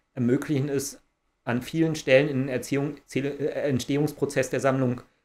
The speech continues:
Einblick zu nehmen, lange, lange Zeit später und gewisse Vorstellungen davon zu entwickeln oder Situationen zu rekonstruieren, von denen man nichts wissen könnte, äh, wenn man nicht dabei gewesen,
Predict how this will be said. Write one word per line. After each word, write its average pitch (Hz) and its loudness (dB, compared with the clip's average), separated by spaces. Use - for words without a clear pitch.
Einblick 156 0
zu - -8
nehmen, 143 0
lange, 139 2
lange 135 2
Zeit 127 0
später 147 0
und 139 0
gewisse 135 -2
Vorstellungen 160 2
davon - 0
zu 143 -6
entwickeln 139 -2
oder 120 2
Situationen 131 -2
zu 147 -8
rekonstruieren, 135 -2
von 131 0
denen 131 0
man 120 2
nichts - -4
wissen 139 -4
könnte, 135 0
äh, 123 2
wenn 127 2
man 120 4
nicht 117 -2
dabei 120 2
gewesen, 139 0